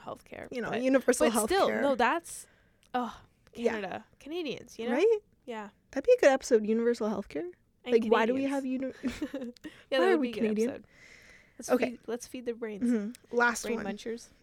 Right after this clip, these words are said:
Speaker 2: Ready?
Speaker 1: Ready.
Speaker 2: We're throwing it back to Pennsylvania.
Speaker 1: Here we go.
Speaker 2: Pennsylvania resident Ronnie Martin won one million dollar share of a five hundred and forty-three million dollar Powerball lottery jackpot. So for
Speaker 1: Damn.
Speaker 2: those of you who don't know,
Speaker 1: I
Speaker 2: the,
Speaker 1: don't.
Speaker 2: the Powerball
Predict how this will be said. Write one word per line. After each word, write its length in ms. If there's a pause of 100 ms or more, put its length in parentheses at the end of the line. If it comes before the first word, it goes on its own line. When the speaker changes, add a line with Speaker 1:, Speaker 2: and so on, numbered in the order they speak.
Speaker 2:
Ready? 320 (380)
Speaker 1:
Ready. 220 (760)
Speaker 2:
We're 160
throwing 260
it 60
back 200
to 100
Pennsylvania. 760
Speaker 1:
Here 120
we 80
go. 240 (320)
Speaker 2:
Pennsylvania 540
resident 500
Ronnie 360
Martin 640
won 380
one 240
million 240
dollar 240
share 320
of 180
a 60
five 320
hundred 240
and 120
forty-three 380
million 380
dollar 340 (340)
Powerball 680
lottery 320
jackpot. 460 (420)
So 80
for 80
Speaker 1:
Damn. 80
Speaker 2:
those 200
of 220
you 180
who 80
don't 280
know, 380
Speaker 1:
I 80
Speaker 2:
the, 40
Speaker 1:
don't. 320
Speaker 2:
the 80
Powerball 680